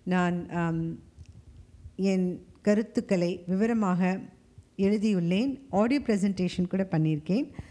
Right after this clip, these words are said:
இதை நீங்கள், ஆம், பார்க்கவில்லை என்றால் இப்பொழுது நீங்கள், ஆம், பிரகிருதி டாட்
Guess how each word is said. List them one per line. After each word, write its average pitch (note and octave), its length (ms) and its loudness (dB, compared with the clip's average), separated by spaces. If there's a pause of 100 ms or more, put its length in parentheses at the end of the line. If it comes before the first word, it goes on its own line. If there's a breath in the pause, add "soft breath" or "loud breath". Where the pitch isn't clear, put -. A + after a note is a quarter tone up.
(240 loud breath)
இதை A3+ 280 2
நீங்கள், G#3+ 640 0
ஆம், F3 500 -2 (440 loud breath)
பார்க்கவில்லை A3 600 2
என்றால் G3 600 0 (140)
இப்பொழுது G#3+ 840 -2
நீங்கள், F#3 720 2
ஆம், E3 420 -4
பிரகிருதி C#4 680 0
டாட் G3 420 -2